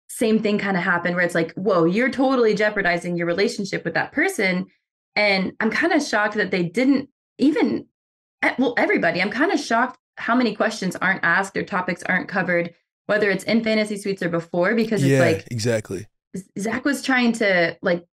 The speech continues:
Speaker 1: do right by his word and stand strong in his character and be like, "I don't wanna be a liar or mislead people." But then by doing that, you're kind of sharing intimate information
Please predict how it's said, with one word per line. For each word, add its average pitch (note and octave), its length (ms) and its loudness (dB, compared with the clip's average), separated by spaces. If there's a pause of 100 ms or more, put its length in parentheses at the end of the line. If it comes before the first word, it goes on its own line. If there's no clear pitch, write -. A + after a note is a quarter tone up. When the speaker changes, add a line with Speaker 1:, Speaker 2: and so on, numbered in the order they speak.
(140)
Speaker 1:
do A#3 160 4
right G#3+ 180 2
by G3 140 0
his F#3 200 -2
word A3 320 2
and F3+ 220 -2 (720)
stand A3 420 -2
strong G3+ 360 0
in F#3+ 80 0
his F3 120 -4
character A#3 420 -2
and F#3+ 120 0
be F#3 80 0
like, E3+ 180 0
"I F#3 80 0
don't G#3 100 0
wanna G3+ 180 -2
be F3+ 120 -4
a D#3+ 80 2
liar F3 640 0
or F#3 120 0
mislead F3+ 500 -2
people." F3+ 560 -2 (300)
But A3 120 0
then A3 380 2
by F#3 140 0
doing A#3+ 380 4
that, G3 220 0
you're G#3+ 160 0
kind C4+ 440 2
of C#4 240 0 (160)
sharing A3+ 600 -2
intimate G#3+ 500 0
information F3+ 840 0